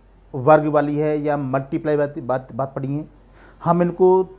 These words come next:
थोड़े थोड़े वीडियो में क्यों बता रहे हैं, कारण क्या, अगर हम इनको एक साथ पढ़ लें नहीं तो आप प्रैक्टिस कर पाओगे आप वहाँ, अगर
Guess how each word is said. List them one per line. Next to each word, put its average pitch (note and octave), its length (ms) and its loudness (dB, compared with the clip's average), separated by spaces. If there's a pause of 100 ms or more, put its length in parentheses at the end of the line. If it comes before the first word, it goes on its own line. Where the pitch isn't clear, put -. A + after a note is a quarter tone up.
थोड़े E3+ 180 2
थोड़े F3+ 220 4
वीडियो D#3 280 4
में F3 120 -2
क्यों E3+ 180 -2
बता D#3+ 200 -2
रहे D#3+ 100 -4
हैं, E3 100 -12
कारण D3+ 200 -2
क्या, E3+ 120 -4
अगर D#3+ 280 -2
हम E3+ 120 -2
इनको F3+ 420 -4
एक G3 160 4
साथ - 280 0
पढ़ C3 100 -2
लें A2+ 200 -6 (920)
नहीं D#3+ 200 2
तो F3 140 0
आप E3+ 180 2
प्रैक्टिस E3 300 -4
कर E3 140 0
पाओगे E3+ 260 0
आप F3 120 -4
वहाँ, E3+ 200 -10 (240)
अगर F3+ 160 2